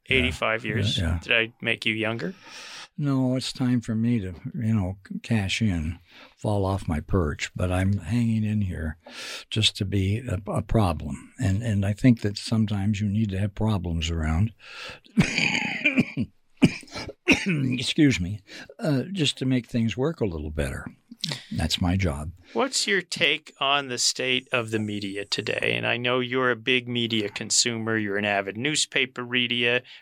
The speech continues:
Speaker 2: reader, and, um, you watch a fair bit of television news.
Speaker 1: Well, I'm on television a lot, you know.
Speaker 2: Well, I do know
Speaker 1: Not
Speaker 2: that.
Speaker 1: as much as I used to be. And, uh, thank God for that.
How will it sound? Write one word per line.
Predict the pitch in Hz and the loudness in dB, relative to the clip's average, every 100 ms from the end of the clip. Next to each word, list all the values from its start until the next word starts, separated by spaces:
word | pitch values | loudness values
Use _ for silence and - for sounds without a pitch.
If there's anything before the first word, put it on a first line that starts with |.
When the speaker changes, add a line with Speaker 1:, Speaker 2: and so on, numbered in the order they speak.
| _ | _
Speaker 2:
reader, | 123 123 120 131 127 | -2 0 2 2 0
and, | 123 117 117 117 | -2 -2 -2 0
um, | 113 113 113 - - - _ | 2 0 -4 -14 -20 -20 _
you | 110 107 120 135 143 _ | -12 -6 -6 -6 -12 _
watch | 127 123 131 - | -2 2 4 2
a | |
fair | 147 151 147 | -2 0 0
bit | 147 147 | 0 0
of | 165 147 - _ _ _ - | 0 -4 -18 _ _ _ -6
television | 254 220 117 98 92 | 0 0 0 -6 -8
news. | 95 101 - - _ _ _ _ _ - - _ - | -12 -4 -2 -2 _ _ _ _ _ -20 -20 _ -4
Speaker 1:
Well, | 147 139 | 0 2
I'm | 127 | 2
on | 131 185 196 | 2 2 2
television | 180 131 104 92 85 | 2 0 0 -2 -4
a | 76 | -4
lot, | 73 76 - | -4 -2 0
you | 82 | 2
know. | 73 98 | 0 0
Speaker 2:
Well, | 127 117 139 | 2 2 4
I | 131 131 117 - | 2 0 0 0
do | 262 | 2
know | 262 107 | 0 -2
Speaker 1:
Not | 107 117 | 0 2
Speaker 2:
that. | 131 | 0
Speaker 1:
as | 120 | 0
much | 131 131 | 0 0
as | 127 | 0
I | 135 | 0
used | 120 101 - | 0 0 -4
to | - | -10
be. | - - - - - - - - - _ | -12 -14 -18 -20 -20 -20 -20 -20 -20 _
And, | - 107 101 - | -4 0 0 0
uh, | 107 90 | -2 -2
thank | - 113 117 | 2 0 2
God | 104 107 101 | 0 -2 0
for | 101 | 0
that. | 85 73 65 - | 0 0 -2 -10